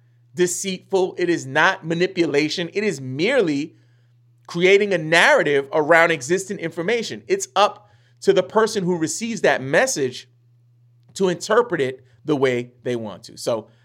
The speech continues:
I just wanted to make sure I shared that. Like, yo, Valanciunas, like, sell high. My next sell high is Klay Thompson. Klay Thompson has just been a little warm lately. Nothing too crazy, but if you have him on your roster,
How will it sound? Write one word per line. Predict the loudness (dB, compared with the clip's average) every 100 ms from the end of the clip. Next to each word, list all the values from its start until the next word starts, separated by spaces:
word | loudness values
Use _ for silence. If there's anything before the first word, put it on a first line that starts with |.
| _
I | 0
just | 0
wanted | -2 -2
to |
make | 0 -2
sure | 0
I | -2
shared | -2 0 0 0
that. | -4 -4
Like, | -6 -8 -2
yo, | 0 0 0
Valanciunas, | 2 2 0 -4 -6 -6 -6 -6
like, | -6 -6 -14 _
sell | -20 -2 0 2
high. | 0 0 -2 -6 _ -20 _
My | 0
next | 2 2 2
sell | 2 4
high | 6 6 4
is | 0 -8
Klay | -8 0 2 2 -2 -12 _
Thompson. | -4 2 2 0 -4 -6 -8 _ -4
Klay | 0 2
Thompson | 4 2 2 -4
has | 0
just | -2 0
been | -2 0
a | 0
little | 0 0 2 4 6 4
warm | 4 4 4 4
lately. | 2 2 -4 -4
Nothing | 0 2 0
too | -2 -4 -6
crazy, | 0 0 2 -2
but | -2 -2
if | -4
you | -4
have | 4 4 4
him | 0
on | -2
your | 0
roster, | 0 0 -2 -4